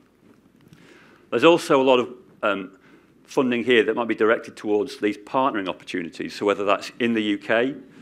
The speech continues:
whether that's across Europe, further afield, taking cognizance of what's been said already today about needing to learn from others and making sure we keep up to date with, with what's happening in Europe and further afield in terms of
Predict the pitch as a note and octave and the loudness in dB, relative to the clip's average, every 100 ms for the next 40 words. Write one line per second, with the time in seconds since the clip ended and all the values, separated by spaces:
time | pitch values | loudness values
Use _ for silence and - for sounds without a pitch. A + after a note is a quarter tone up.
0 | - - A2 G2+ G2+ - - - - A2 | -20 -8 -6 -2 -2 -2 -8 -12 -6 -6
1 | - G2+ A#2 B2+ - - _ _ _ _ | -2 0 2 0 -4 -16 _ _ _ _
2 | - - B2 A2+ G#2+ - A2 B2 C3 - | -20 2 4 4 0 2 2 2 -4 -12
3 | _ _ - - _ _ _ _ _ _ | _ _ -20 -20 _ _ _ _ _ _
4 | _ _ _ _ _ _ _ _ _ - | _ _ _ _ _ _ _ _ _ -4
5 | D3+ C#3 C#3+ B2+ A#2+ A2 A#2+ A#2+ A2+ A2+ | -2 -2 -2 -6 -6 -8 -2 -2 -4 -8
6 | - G2 - - F#2 - G#2 F#2+ A2 G2 | -8 -8 -10 -16 -16 -8 -6 -2 0 2
7 | A2 G#2+ - D#2+ - G2 G2+ A2 A#2+ A2 | 0 -2 -6 -6 -2 -2 -2 -2 -2 -4
8 | G#2+ - G#2 A#2 A#2 A2 G#2 - G2 G2+ | -6 -6 0 4 4 4 -4 -4 -4 -2
9 | A#2+ F#2+ F#2+ B2 - A2 G#2 G#2+ G#2+ - | -2 0 -2 -2 -8 -6 -4 -4 -6 -4
10 | G#2+ G2+ - C3 A2+ - - - A#2+ C3 | -2 -2 -6 -8 -8 -12 -12 -4 -2 -2
11 | G2 - _ - F#2+ G#2 - - - F#2 | -8 -14 _ -14 -8 -8 -8 -12 -8 -10
12 | E2+ F#2+ F2+ F2+ F2 F2 E2 F#2+ F2 F2 | -8 -8 -6 -4 -4 -10 -6 -2 -2 -4
13 | - F2+ F#2+ G2+ - G2 F2 F2 | -6 -4 -4 -4 -8 -8 -8 -10